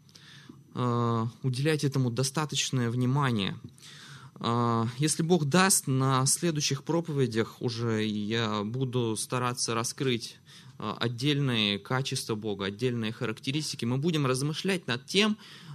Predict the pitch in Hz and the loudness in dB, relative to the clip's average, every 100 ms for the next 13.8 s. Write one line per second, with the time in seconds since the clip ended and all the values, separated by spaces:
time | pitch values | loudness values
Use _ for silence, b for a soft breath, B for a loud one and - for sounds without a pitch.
0 | B - 123 123 120 113 110 117 B B | B -4 -2 0 0 0 -2 -6 B B
1 | - - 180 131 131 - 143 131 - 127 | -12 -2 -2 0 -2 -2 -2 0 -2 0
2 | 190 180 151 127 123 - - 131 131 113 | 2 2 2 0 -2 -6 -2 0 0 -2
3 | - 139 123 - - - 110 - - 127 | 0 2 0 -2 -8 -6 -6 -2 0 0
4 | 110 - - - _ B B B B B | 0 -4 -8 -16 _ B B B B B
5 | B B 123 135 160 175 175 175 170 151 | B B 0 2 2 2 4 2 2 0
6 | 139 B 156 180 185 - 175 160 151 131 | -2 B 0 2 2 2 2 2 4 2
7 | 107 135 B 139 147 190 180 160 156 143 | 0 -4 B 0 2 2 2 2 0 0
8 | 139 135 151 180 185 156 - 127 151 160 | 2 2 2 2 0 0 0 -2 -2 -4
9 | 151 135 131 - 117 110 - - 147 - | -4 -4 -4 -4 -8 -6 -6 -2 0 0
10 | 127 120 123 127 120 104 101 95 92 95 | -4 -4 -2 -2 -2 -6 -4 -4 -4 -6
11 | - 123 - - - 139 151 135 143 139 | -10 -14 -16 -20 -14 -8 -6 -4 -4 -2
12 | 151 139 127 147 139 120 123 120 127 139 | -2 -2 -2 -2 -2 -2 -2 -2 -2 -2
13 | 120 - - 135 139 147 101 | -4 -6 -6 -4 0 0 -2